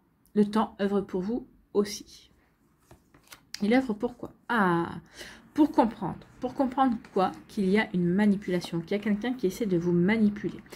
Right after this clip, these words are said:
Il y a quelqu'un qui essaie de vous faire croire quelque chose, ou quelqu'un qui peut-être qui essaie de vous, comment dirais-je, de vous mettre sous cloche en fait, euh, de vous, euh, de vous garder pour lui,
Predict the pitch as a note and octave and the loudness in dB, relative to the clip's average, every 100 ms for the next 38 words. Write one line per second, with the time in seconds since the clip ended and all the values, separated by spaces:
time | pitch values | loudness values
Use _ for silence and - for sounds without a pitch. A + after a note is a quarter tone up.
0 | - - - G3+ G#3 G#3+ C4 C#4+ G3+ G3+ | -20 -20 -4 -2 0 -2 -2 0 0 0
1 | B3 G3 F#3+ F#3+ A3 - - _ _ - | 0 2 0 0 -2 -4 -20 _ _ -2
2 | A3 A#3 - - G3 F#3+ A3 D4+ - A3+ | 0 0 -4 -8 -8 -4 0 0 2 0
3 | G#3 F3 - F#3+ F#3+ A#3 A#3 - G#3 - | 0 -4 -2 -4 -4 -6 -8 -6 -6 -2
4 | F#3 F#3+ G#3+ F#3 F3+ G#3+ G#3 - - - | -4 -2 0 0 0 0 0 -6 -20 -20
5 | _ _ _ _ _ B3 A3 F3+ F#3 F3+ | _ _ _ _ _ -2 2 2 0 -4
6 | - G#3 D4+ E4 B3+ - G#3 G#3 G3+ - | -4 2 2 2 -4 0 0 0 -2 -4
7 | F3 F3 D#3+ E3+ E3+ - E3+ F3+ F3+ F#3+ | -4 -4 0 0 0 -4 2 2 2 0
8 | F#3+ F3 E3+ E3+ F3 _ _ _ - _ | 2 2 0 -2 -8 _ _ _ -20 _
9 | _ _ _ _ _ _ _ _ _ - | _ _ _ _ _ _ _ _ _ -20
10 | _ _ _ _ _ _ - A3 A#3 G3+ | _ _ _ _ _ _ 2 2 4 4
11 | A3 G#3+ A#3+ A#3+ G#3 F#3+ | 4 2 -2 0 0 0